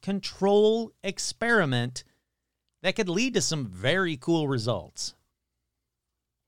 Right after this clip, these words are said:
All right, last little bit about science. Um, science tried to figure out what these experiences may be coming from if they aren't paranormal, and they did find that two drugs seem to mimic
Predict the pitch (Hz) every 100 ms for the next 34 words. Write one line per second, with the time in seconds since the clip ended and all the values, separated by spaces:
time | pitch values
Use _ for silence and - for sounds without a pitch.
0 | _ _ 156 143 127 220 202 214 175 160
1 | 131 - 120 90 85 - - _ _ _
2 | _ _ _ 151 143 135 120 - - 226
3 | 247 269 220 226 190 190 180 175 - _
4 | _ _ _ _ _ 135 190 202 170 -
5 | 165 165 151 135 135 131 123 131 131 135
6 | 143 143 135 - 151 - 135 139 - 196
7 | 269 - 127 123 107 107 98 113 123 _
8 | _ _ - 170 175 254 226 233 233 190
9 | - - 233 294 226 175 175 156 143 -
10 | - 202 208 - 208 196 175 254 202 117
11 | - -